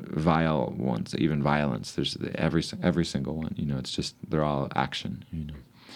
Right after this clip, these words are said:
without morality. And so the question is, to what degree is that inward, this, this library of things that's, that's held within you.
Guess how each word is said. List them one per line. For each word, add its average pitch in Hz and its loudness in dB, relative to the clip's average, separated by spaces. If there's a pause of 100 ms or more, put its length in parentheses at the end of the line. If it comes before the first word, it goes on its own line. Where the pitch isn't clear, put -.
(300)
without 71 0
morality. 69 0 (720)
And 85 4
so 82 4 (960)
the 90 6
question 104 6
is, 71 0 (1700)
to 95 4
what 92 6
degree 80 2 (420)
is 85 4
that 80 2
inward, 87 4 (440)
this, - -2
this - -2
library 80 4
of 73 -2
things 80 0
that's, - -6
that's - -4
held 78 0
within 82 0
you. 71 -2